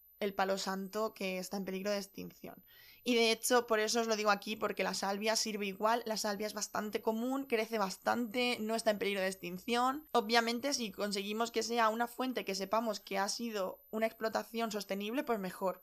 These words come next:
pero es algo más común en general y podemos utilizarlo igual sin estar causando esa erosión en la madre tierra. También tenemos el anís estrellado, que es algo súper común,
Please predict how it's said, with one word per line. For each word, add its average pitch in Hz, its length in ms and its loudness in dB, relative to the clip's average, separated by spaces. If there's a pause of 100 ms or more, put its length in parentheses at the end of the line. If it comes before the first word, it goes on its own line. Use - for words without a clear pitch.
(140)
pero 202 800 2
es 226 180 -2
algo 220 280 4
más 226 180 0
común 214 300 -2
en 196 80 -6
general 196 480 0
y 208 80 -10
podemos 196 340 -4
utilizarlo 208 540 -4
igual 202 440 0
sin 226 220 -4
estar 214 640 -2
causando 220 600 2
esa 214 220 2
erosión 190 480 -2
en 185 160 -4
la 180 80 -2
madre 185 280 -2
tierra. - 520 -12
También 262 300 4
tenemos 311 480 2 (100)
el 254 120 4
anís 233 360 2
estrellado, 208 800 2
que 202 160 -2
es 214 100 2
algo 240 300 4
súper 214 420 -2
común, 220 580 0